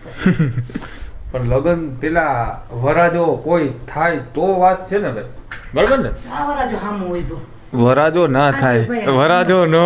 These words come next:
Speaker 2: થાય, વરાજો.
Speaker 1: હામું હોય બહુ વરાજો.
Speaker 2: વરાજો કોઈ ના થાય.
Speaker 1: વરાજાને માં ધૂની ધર જેવી છે આમ તો જો.
Speaker 2: <laughs> જો હમણાં સિંહાસન પકડી લે. હા.
Speaker 1: હા, હવે હું થાય.
Speaker 2: ઉતા હો.
Speaker 1: ચલ મારા મહારાજ છે આવી.
Speaker 2: સિંહાસન પકડ્યું હો ભાઈ.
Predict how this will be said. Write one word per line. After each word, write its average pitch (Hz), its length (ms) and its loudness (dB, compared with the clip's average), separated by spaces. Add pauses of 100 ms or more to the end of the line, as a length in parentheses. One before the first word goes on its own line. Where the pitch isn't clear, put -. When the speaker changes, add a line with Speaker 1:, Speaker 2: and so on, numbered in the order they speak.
(140)
Speaker 2:
થાય, 147 340 4
વરાજો. 143 420 4
Speaker 1:
હામું 120 160 2
હોય 202 180 -4
બહુ 185 160 -6
વરાજો. 165 420 -12
Speaker 2:
વરાજો 175 560 4
કોઈ 170 240 4
ના 156 180 4
થાય. 123 200 -2
Speaker 1:
વરાજાને 247 380 0
માં 247 220 -2
ધૂની 240 220 4
ધર 240 200 2
જેવી 247 260 2
છે 202 80 -6
આમ 208 120 -4
તો 214 120 -8
જો. 226 160 -8 (380)
Speaker 2:
<laughs> - 360 -14
જો 151 160 4
હમણાં 139 360 2
સિંહાસન 151 500 0
પકડી 160 260 0
લે. 139 140 2 (920)
હા. 123 100 -2
Speaker 1:
હા, 185 460 2 (380)
હવે 202 180 -8
હું 220 120 -6
થાય. 160 240 0
Speaker 2:
ઉતા 160 220 4
હો. 143 160 4 (680)
Speaker 1:
ચલ 233 140 -12
મારા 202 260 -10
મહારાજ 185 380 -6
છે 175 120 -8
આવી. 175 120 -10
Speaker 2:
સિંહાસન 175 640 2
પકડ્યું 185 340 2
હો 185 140 6
ભાઈ. 123 260 0